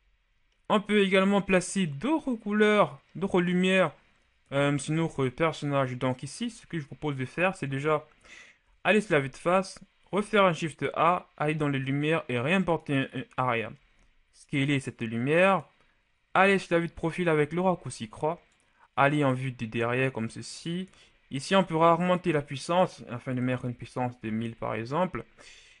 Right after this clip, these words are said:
et repartir sur la vue de face. On peut également rajouter une autre lumière ici, mais cette fois-ci, ce sera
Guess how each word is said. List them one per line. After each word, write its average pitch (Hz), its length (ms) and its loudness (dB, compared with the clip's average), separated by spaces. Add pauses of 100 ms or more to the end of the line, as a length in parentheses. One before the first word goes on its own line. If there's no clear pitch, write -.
(120)
et 151 100 -2
repartir 180 480 -2
sur 160 140 -8
la 135 60 4
vue 139 80 -2
de - 60 -14
face. - 460 -8 (880)
On 160 60 -4
peut 165 360 2
également 175 600 2
rajouter 190 540 2 (240)
une 151 320 -4
autre 254 280 2
lumière 190 460 2
ici, 165 260 -4
mais 156 140 0
cette 196 180 -6
fois-ci, 156 300 0
ce 151 100 -4
sera 139 540 2